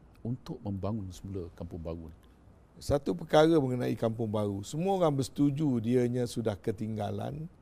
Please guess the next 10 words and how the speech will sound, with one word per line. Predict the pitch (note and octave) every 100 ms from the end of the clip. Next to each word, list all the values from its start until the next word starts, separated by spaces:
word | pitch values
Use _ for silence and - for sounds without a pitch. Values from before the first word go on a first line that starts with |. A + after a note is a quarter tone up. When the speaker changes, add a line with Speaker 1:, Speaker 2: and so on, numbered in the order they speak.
| -
Speaker 2:
dan | - B2
dianya | B2 B2+ B2+
perlu | A#2+ - B2+ B2+
dimajukan. | A#2 G#2+ G2 G2+ G2 G2 F#2 F#2 -
Speaker 1:
Ya. | F2 - - - -
Speaker 2:
Dan | G2+ C3+ D3 C#3+ C3 B2+ B2 -
kesedaran | C#3 D3+ D3+ D#3 E3
sedemikian | D#3+ D#3 D3+ E3+ D#3+
bukan | C#3 C3
baru. | A#2+ A2+ G#2